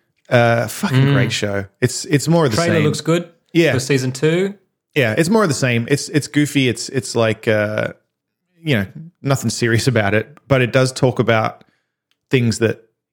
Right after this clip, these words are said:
Speaker 1: you know, we're interested in. It's a video, video game company. If you don't know what Mythic Quest is, it's Rob McElhenney from Always Sunny's, uh, new show. It's about a game development company. It's comedy. Uh, it's just goofy, stupid fun. It's good. It's a little bit irreverent.
Speaker 2: Yeah.
Speaker 1: I like it.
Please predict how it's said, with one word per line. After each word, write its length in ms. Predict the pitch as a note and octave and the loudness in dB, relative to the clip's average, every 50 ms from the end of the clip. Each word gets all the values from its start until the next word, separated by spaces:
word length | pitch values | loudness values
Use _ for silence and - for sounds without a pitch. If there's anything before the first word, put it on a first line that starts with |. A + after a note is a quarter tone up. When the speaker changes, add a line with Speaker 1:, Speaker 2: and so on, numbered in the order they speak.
| _ - | _ -2
Speaker 1:
you 100 | B2+ A2+ | 0 0
know, 80 | F#2+ G2+ | 2 2
we're 140 | G#2+ G#2+ | 2 2
interested 320 | G#2+ G2 - - - G2+ F#2+ | 0 -2 -4 -8 -12 -12 -12
in. 60 | F2+ | -12
It's 100 | F2+ - | -14 -8
a 20 | - | -6
video, 180 | A2+ A2+ A2+ | -4 -2 -2
video 220 | G2+ - D#3 D#3 D3 | -2 0 0 2 2
game 220 | B2 C3+ B2+ B2+ | 2 2 0 2
company. 260 | - C3+ A#2+ A2 B2 | 2 2 2 2 2
If 80 | A#2+ A2+ | 2 2
you 60 | A#2+ | 2
don't 100 | A#2+ C3+ | 2 2
know 60 | A#2+ | 2
what 80 | A2+ A2 | 2 2
Mythic 220 | A2 G#2+ - A#2 | 0 -2 -2 -2
Quest 260 | - - G#2+ G2+ - G#2+ | 0 0 0 0 0 -2
is, 120 | G#2 F#2+ | -2 -2
it's 280 | G2+ - - - - - | -4 -6 -8 -10 -10 -4
Rob 200 | - A#2+ A#2 F#2+ | -2 0 0 2
McElhenney 460 | G2+ G#2+ G#2 - G#2+ G#2 G2+ G#2 G2+ | 0 -2 -2 -2 -2 -4 -4 -4 -6
from 360 | - - G2+ G2 F#2+ F#2+ - - _ _ _ _ _ - | -6 -8 -8 -8 -8 -8 -12 -14 _ _ _ _ _ -2
Always 240 | A#2+ G#2 G#2 G2+ - | -2 0 0 -2 -2
Sunny's, 580 | - G#2+ G2+ G2+ G2+ G#2+ G2+ - - - - - _ _ _ _ _ _ - | -2 -2 -2 -2 -4 -6 -10 -10 -12 -12 -14 -16 _ _ _ _ _ _ -4
uh, 360 | G2+ F#2+ F#2+ G#2 A2 A2 - G#2+ | -2 -2 -2 -2 -2 -2 -2 -2
new 100 | A2 G#2+ | -2 -2
show. 320 | - - E3 D#3 E3 D#3+ D#3 - _ _ _ _ _ _ | -2 0 0 0 0 -2 -6 -10 _ _ _ _ _ _
It's 100 | _ - | _ -4
about 220 | G#2 A#2 A2+ A2 | 0 0 2 2
a 40 | G#2 | 2
game 200 | F#2+ C#3 C#3 C#3+ | 2 2 2 2
development 340 | C#3 C3+ C#3+ C#3+ B2+ C3+ C3 | 4 4 2 2 2 0 2
company. 380 | - C3 B2+ A#2+ B2+ B2+ B2 | 2 2 2 2 2 2 2
It's 100 | A#2+ - | 0 -2
comedy. 540 | - - C#3+ B2+ B2 A#2+ A#2+ A#2 A#2 A2+ A2 _ _ _ _ _ _ _ _ _ - | -2 0 0 2 2 2 2 2 0 -2 -4 _ _ _ _ _ _ _ _ _ -6
Uh, 240 | A2+ A2 A2+ A2+ A2+ | -2 -2 0 0 0
it's 180 | A#2 A2+ - - | -2 -2 -2 -4
just 220 | A#2+ - - - | -6 -8 -4 -2
goofy, 300 | - A#2 G#2+ - A2 G2+ | 0 0 0 0 -2 -4
stupid 480 | F2+ - - - G#2 F#2 - G2 F2 - | -4 -2 -2 -2 -2 0 0 -2 -4 -4
fun. 320 | - - F2 E2 F2 - _ _ _ _ _ | -6 -8 -8 -8 -8 -14 _ _ _ _ _
It's 140 | _ - - | _ -20 -8
good. 240 | - C#3 C3+ G#2+ - _ _ _ _ _ _ _ _ _ _ _ _ _ _ | -4 -4 -4 -4 -6 _ _ _ _ _ _ _ _ _ _ _ _ _ _
It's 120 | - - - | -6 -4 0
a 60 | C3 | 2
little 160 | C#3+ D3 C#3 | 2 4 4
bit 160 | C3+ C#3+ C3 | 4 4 4
irreverent. 460 | B2 B2 C#3 D3+ C#3 D3 D#3 D#3 - | 4 4 4 4 4 4 2 2 0
Speaker 2:
Yeah. 60 | - - - - | -4 -6 0 2
Speaker 1:
I 60 | A#2+ | 4
like 200 | A2 G#2 G#2 - | 4 4 2 0
it. 180 | A2+ - _ | -4 -8 _